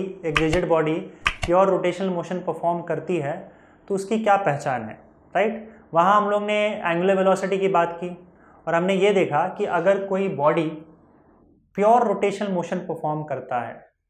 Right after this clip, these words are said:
तो उस केस में जितने भी पार्टिकल्स होंगे इस बॉडी के, उनकी, उन, उन सब का एंगुलर वेलोसिटी सेम होगा। एंगुलर वेलोसिटी जिसको हमने ओमेगा से रिप्रेजेंट किया था।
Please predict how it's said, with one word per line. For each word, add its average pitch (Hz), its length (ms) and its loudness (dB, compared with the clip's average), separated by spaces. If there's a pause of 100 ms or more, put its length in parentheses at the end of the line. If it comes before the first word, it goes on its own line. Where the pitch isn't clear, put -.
(340)
तो 202 40 -2
उस 214 220 0
केस 233 240 2
में 233 180 2
जितने 208 380 2
भी 233 140 4 (100)
पार्टिकल्स 196 600 2
होंगे 175 340 0
इस 151 160 -4
बॉडी 139 260 0 (120)
के, 139 120 -4 (540)
उनकी, 196 360 0 (400)
उन, 175 140 -6
उन 202 280 -6
सब 220 380 2
का 208 380 2
एंगुलर 180 320 2
वेलोसिटी 160 600 0
सेम 131 320 -4
होगा। 107 340 -12 (640)
एंगुलर 185 280 2
वेलोसिटी 185 480 4 (220)
जिसको 151 260 -4
हमने 180 280 0
ओमेगा 165 360 2
से 175 160 2
रिप्रेजेंट 135 480 -2
किया 117 160 -10
था। 127 160 -14